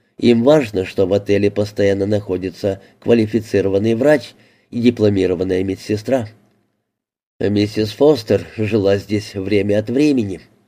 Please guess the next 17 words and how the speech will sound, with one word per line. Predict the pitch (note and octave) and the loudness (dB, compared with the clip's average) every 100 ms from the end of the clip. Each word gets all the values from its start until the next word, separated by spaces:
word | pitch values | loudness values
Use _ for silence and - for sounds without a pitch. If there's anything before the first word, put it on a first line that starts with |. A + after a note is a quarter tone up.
| _ _ _ _ _ | _ _ _ _ _
Она | G#2 G#2 G2 | 0 2 2
была | G2+ G#2+ A2 | 2 2 2
женщиной | A2 G#2+ A2 - G#2+ A2+ | 2 0 0 -4 -2 0
нервной | A#2+ D3 B2 G2 E2+ - _ _ | 2 2 2 -4 -8 -10 _ _
и | - C3 | 0 0
страдала | G#2+ G2+ F2+ F#2 F#2 | 2 -2 0 0 0
от | G2 G#2+ | -2 -4
хронической | - G#2 G#2+ F2+ E2+ G2+ - G2 | -6 -4 -2 -2 -8 -10 -4 -4
тревожности. | G#2 A#2 C#3 C3 G#2+ F2+ - - _ _ _ _ _ _ _ _ | -2 -2 0 -2 -6 -12 -12 -18 _ _ _ _ _ _ _ _
Скажу | - - G2+ G#2+ A2 | -2 2 2 2 -2
сразу, | C3 C#3+ C#3 G2 F2+ | 2 4 4 0 -8
что | - G2 | -2 0
я | G2 | 2
не | G2+ G2 | 0 -2
прописывал | G#2+ A#2 D3 D3 G2+ F2 | 0 0 2 0 0 -4
ей | F#2 F#2 | -2 -2
барбитураты – | F#2 G2+ G2+ G2+ A#2+ C#3+ C3 - | 0 -2 -2 -2 0 0 -2 -10